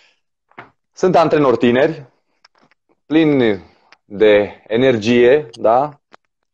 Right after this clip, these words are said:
Și merg să antreneze, nu vorbim Liga întâi, vorbim la prima ligă din țara lor,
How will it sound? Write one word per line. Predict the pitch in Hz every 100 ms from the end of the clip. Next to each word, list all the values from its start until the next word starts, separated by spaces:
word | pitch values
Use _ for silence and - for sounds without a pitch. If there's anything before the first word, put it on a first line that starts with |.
| _
Și | -
merg | 151 190 165
să | 160
antreneze, | 147 151 170 147 156 151 - _ _ _ _ _ _ _ _
nu | 143 165
vorbim | 165 135 131
Liga | 120 110 107
întâi, | 92 92 78 - _ _ _ _ _ _
vorbim | 180 185 185 185 - - _ _ _ -
la | 151 156
prima | - 185 175 165 156 143
ligă | 131 156 156 151 143
din | 139 139
țara | 131 120 110
lor, | 92